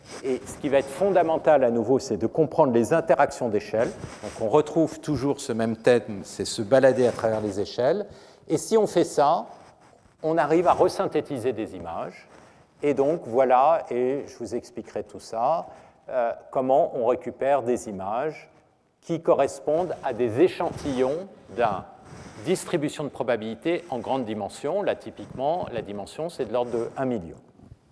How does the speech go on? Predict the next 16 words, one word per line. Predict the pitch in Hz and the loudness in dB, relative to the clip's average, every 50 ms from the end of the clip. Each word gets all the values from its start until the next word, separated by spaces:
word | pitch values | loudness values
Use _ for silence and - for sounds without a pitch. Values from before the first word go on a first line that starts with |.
| - _ _ _ - - _ _ _ _ - - _ _ _ _ _ _ _ _ _ _ _ _ _ _ _ _ _ - | -20 _ _ _ -20 -20 _ _ _ _ -20 -20 _ _ _ _ _ _ _ _ _ _ _ _ _ _ _ _ _ 2
Voilà | - 170 190 208 202 | 4 6 6 8 6
un | 180 | 8
dernier | 165 202 202 202 202 190 175 | 8 8 8 8 6 6 6
exemple. | 175 135 110 120 165 196 226 220 - | 4 2 2 2 2 2 2 4 4
Alors | 175 147 143 147 | 4 6 6 2
ça, | - - - 220 226 240 240 226 - - | 2 0 4 4 6 6 4 2 0 -2
ça | - - - 180 165 | -6 -2 0 0 0
correspond | - - 175 139 160 151 - - - - 165 151 | 2 2 2 4 4 2 2 -2 -2 0 2 2
au | 135 | 2
séminaire | - - - - 190 180 185 185 180 170 170 165 160 156 147 - - - | 0 -2 0 0 0 0 2 0 0 2 4 4 4 4 4 2 -2 -6
que | - 131 | -4 -4
nous | 117 113 117 123 | -2 -2 -2 -4
fera | 117 - - - 143 139 131 131 - - | -6 -6 -4 2 4 6 6 6 4 2
Erwan | 139 131 - 123 131 127 123 110 | 0 0 2 2 2 2 2 2
Alice. | 107 101 98 113 143 190 233 - - - - - - - _ _ _ _ - - _ _ _ _ - - | -2 -4 -4 -4 -4 -4 -4 -4 -6 -8 -8 -10 -12 -16 _ _ _ _ -20 -20 _ _ _ _ -8 0
Euh, | 131 131 127 | 2 4 4